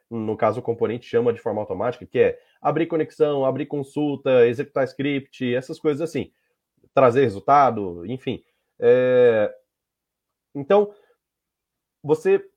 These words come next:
só precisa do driver de comunicação. Que mais que seria interessante ter? Firebird ponto M S G, que é o arquivo de mensagens de erro que pode, é, ser retornado do Firebird. Então,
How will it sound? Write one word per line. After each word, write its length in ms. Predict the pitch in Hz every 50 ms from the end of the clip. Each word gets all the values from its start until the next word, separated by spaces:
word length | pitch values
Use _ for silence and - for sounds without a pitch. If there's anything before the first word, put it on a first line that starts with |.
| _ _ _
só 220 | _ - 240 240
precisa 440 | 240 240 233 214 - 214 214 202 214
do 140 | 202 170 202
driver 320 | 180 175 170 165 165 156
de 80 | 151 -
comunicação. 640 | - 175 170 170 - 185 180 - 170 135 104 - - _ _ _
Que 120 | _ - 233
mais 200 | 214 196 196 196
que 140 | - 202 180
seria 300 | - - 180 170 170 170
interessante 500 | 165 175 175 147 143 175 165 156 - _
ter? 280 | - 131 98 82 - _
Firebird 460 | - 170 170 175 147 160 160 156 -
ponto 220 | - 151 143 139 -
M 140 | 139 135 135
S 180 | 135 127 - 131
G, 300 | 107 110 123 135 135 - _ _ _ _ _
que 60 | 120
é 40 | 120
o 60 | 123
arquivo 300 | 127 120 - 139 127 123
de 100 | 110 120
mensagens 800 | 123 123 120 113 - - 123 131 135 135 120 117 117 101 95
de 120 | 95 98 110
erro 180 | 123 123 123
que 140 | 117 - 104
pode, 640 | - - 117 120 120 113 110 113 110 107 104 98 - _
é, 200 | - 101 98 95
ser 140 | 92 - 117
retornado 440 | 113 117 117 117 110 110 107 107 110
do 60 | 104
Firebird. 400 | - - 104 101 107 120 120 117
Então, 320 | 113 101 - 151 156 156